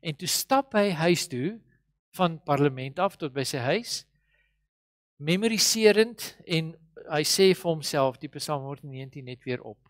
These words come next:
En dan skryf hy in sy joernaal toe hy by die huis kom,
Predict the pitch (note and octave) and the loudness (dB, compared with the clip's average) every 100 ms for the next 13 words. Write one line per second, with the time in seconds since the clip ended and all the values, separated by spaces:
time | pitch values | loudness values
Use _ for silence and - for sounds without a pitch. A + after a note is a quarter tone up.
0 | _ _ _ _ _ _ _ C3+ C3+ - | _ _ _ _ _ _ _ -8 -4 -4
1 | - F#3+ F3+ E3+ D3+ D3+ C3+ C3 B2+ A#2+ | 0 0 2 -2 -4 -4 -4 -4 -4 -6
2 | C3 C3 B2+ A#2+ A2 - - A2+ | -6 -8 -6 -4 -4 -6 -12 -20